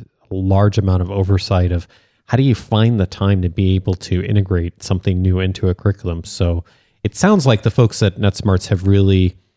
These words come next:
anticipated that concern and have given good tools to help teachers to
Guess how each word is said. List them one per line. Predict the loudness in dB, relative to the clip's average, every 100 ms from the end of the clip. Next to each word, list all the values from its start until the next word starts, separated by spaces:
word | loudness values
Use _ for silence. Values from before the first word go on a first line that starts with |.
| _ _ _ -6
anticipated | -6 -2 -2 -2 -2 0 0 2
that | 0 0
concern | -2 -4 0 2 4 2
and | 0
have | -2 0
given | -2 0 0
good | -2 -4
tools | -2 0 0 -2
to | -4
help | -2 -2 -4
teachers | -6 -4 -6 -6
to | -6 -6 -6